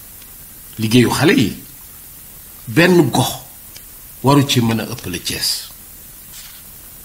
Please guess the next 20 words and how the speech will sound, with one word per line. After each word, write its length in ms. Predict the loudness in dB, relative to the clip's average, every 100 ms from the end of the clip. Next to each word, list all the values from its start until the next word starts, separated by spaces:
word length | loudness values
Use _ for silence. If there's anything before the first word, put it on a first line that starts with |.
| -20 -20 -20 -20 -20 -2
P 200 | 4 6 6
S 160 | 4
E 60 | 2
dafa 240 | 2 0
lal 200 | 0 2
njëriñ 380 | 2 2 2 0 -2
bu 80 | -2
mag. 280 | 2 0 0 -14 -20 -20 -20 -20 -20 2
P 140 | 4 6
S 120 | 4
E 60 |
baax 240 | 4 2 0
na 120 | -2
lool 360 | 2 2 2 -2 -12 -16 -20 -20 -20 -20 -20 -20 -18 0
ci 160 | 0 2
Cees 440 | 0 0 -4 -8 -18 -20 -20 -20 -6
ak 140 | -2 -2
li 100 | -2
ko 100 | -6
wër. 100 | -8